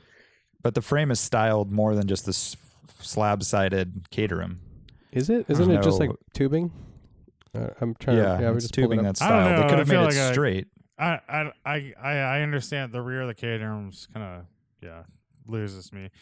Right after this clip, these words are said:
Speaker 3: I think all these cars are, they're cool. They're just so, I remember being, this picture is of Jeff Wise's, uh,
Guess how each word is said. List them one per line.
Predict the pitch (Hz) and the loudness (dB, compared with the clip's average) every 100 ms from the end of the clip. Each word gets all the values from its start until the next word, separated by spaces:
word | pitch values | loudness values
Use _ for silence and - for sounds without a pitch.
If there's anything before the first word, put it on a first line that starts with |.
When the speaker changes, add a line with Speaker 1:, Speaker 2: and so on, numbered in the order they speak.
| _ - | _ -6
Speaker 3:
I | 175 | -2
think | 226 | 0
all | 127 165 | 2 2
these | 165 - | 0 -2
cars | - 120 98 | -6 -6 -6
are, | 101 - _ | -12 -16 _
they're | 117 - | -16 -16
cool. | - 160 196 131 107 | -8 0 2 2 0
They're | 104 107 | -4 -8
just | 117 - - | -10 -10 -10
so, | - 180 156 127 113 98 - _ _ _ _ _ _ _ _ | -4 0 2 2 0 -4 -8 _ _ _ _ _ _ _ _
I | 135 | 0
remember | 160 156 143 | 2 4 2
being, | 127 143 139 127 120 117 - | 0 0 0 0 -4 -6 -12
this | 143 135 - | -4 -4 -2
picture | 156 135 139 120 | -4 -2 -2 0
is | 107 107 | -2 -4
of | 98 - | -8 -6
Jeff | 123 113 113 | -6 -4 -4
Wise's, | 113 110 101 101 90 101 | -4 -2 -4 -8 -12 -12
uh, | 92 90 | -12 -14